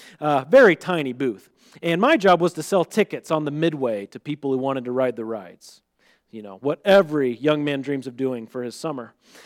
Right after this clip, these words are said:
And, uh, there I was, and you could buy the tickets in two different ways. You could buy the tickets individually,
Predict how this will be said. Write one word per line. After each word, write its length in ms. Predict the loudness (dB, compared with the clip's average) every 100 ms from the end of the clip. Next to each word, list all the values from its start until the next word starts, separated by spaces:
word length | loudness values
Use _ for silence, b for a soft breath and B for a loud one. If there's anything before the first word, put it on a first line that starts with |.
| b -4
And, 480 | -2 0 -2 -6 0
uh, 220 | 2 4
there 220 | 6 6 8
I 80 |
was, 500 | 6 6 4 2 -2 _ _ _ _ -8
and 160 | -2
you 120 | -2
could 160 | 0 2
buy 180 | 4 4
the 100 | 0
tickets 400 | -2 0 0 -2
in 120 | -6
two 280 | -4 -2 4
different 360 | 2 2 -4
ways. 440 | 0 0 0 -6 -10
You 120 | -4
could 120 | 0
buy 160 | 4 2
the 120 | 0
tickets 420 | -4 -4 -4 -4
individually, 800 | -6 -4 -2 -2 0 2 2 0